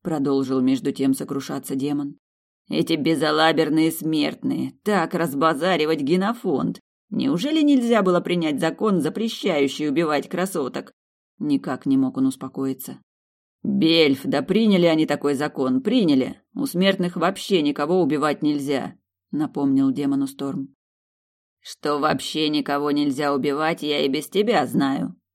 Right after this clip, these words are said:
огрызнулся Бельфигор. "А я о том, что по отношению к красоткам должен быть особый закон.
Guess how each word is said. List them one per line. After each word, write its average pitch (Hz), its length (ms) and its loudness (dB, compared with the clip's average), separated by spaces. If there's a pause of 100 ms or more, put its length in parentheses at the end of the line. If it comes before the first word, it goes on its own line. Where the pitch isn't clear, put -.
(120)
огрызнулся 139 720 -2
Бельфигор. 135 520 -4 (600)
"А 151 180 -2
я 156 320 2
о 151 60 -4
том, 180 340 0
что 143 220 -6
по 139 160 -4
отношению 151 600 -2
к - 100 -12
красоткам 147 680 -4
должен 151 340 -2
быть 170 180 -4
особый 147 440 0
закон. 139 560 -4